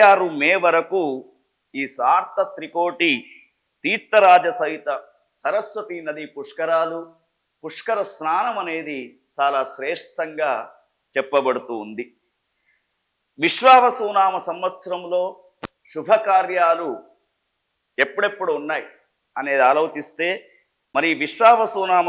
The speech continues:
సంవత్సరంలో మౌఢ్యమి, కర్తరి వివరాలు తెలుసుకుంటే జూన్ తొమ్మిదవ తేదీ నుండి జూలై తొమ్మిది దాకా గురుమౌఢ్యమి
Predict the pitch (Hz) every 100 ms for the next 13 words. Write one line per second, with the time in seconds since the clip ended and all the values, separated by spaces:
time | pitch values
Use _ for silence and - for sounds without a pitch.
0 | 160 156 170 165 160 165 156 127 143 180
1 | - 175 180 180 202 _ _ - 135 135
2 | 190 185 175 143 - 120 139 165 160 127
3 | 131 139 147 147 156 160 - - _ _
4 | _ _ _ 107 143 220 254 - 180 202
5 | 214 214 202 185 185 180 175 165 170 170
6 | 185 - - _ _ _ _ _ _ -
7 | 117 156 208 226 220 165 180 175 131 156
8 | 151 156 139 113 - - _ _ _ 104
9 | 135 175 180 170 151 156 170 175